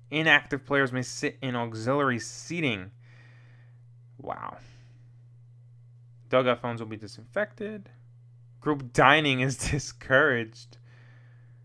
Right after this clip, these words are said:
Use of saunas, steam rooms, hydrotherapy pools, and cryotherapy chambers are prohibited.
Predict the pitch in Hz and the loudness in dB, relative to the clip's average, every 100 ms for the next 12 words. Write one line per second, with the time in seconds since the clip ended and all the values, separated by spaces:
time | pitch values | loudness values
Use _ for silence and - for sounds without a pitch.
0 | - 127 139 - 135 - - - 147 147 | -14 -6 -6 -4 -6 -6 -8 -2 0 0
1 | 156 160 - 147 151 143 139 135 139 131 | 0 -4 -6 -4 -2 -2 -2 0 0 0
2 | 127 127 123 120 127 120 113 - - - | -2 -2 -4 -6 -6 -6 -8 -12 -20 0
3 | 135 151 131 - 110 113 113 113 107 107 | 4 6 4 0 -6 -6 -12 -12 -10 -8
4 | 101 95 - 113 98 - - 113 95 90 | -8 -10 -12 -10 -10 -10 -10 -8 -10 -12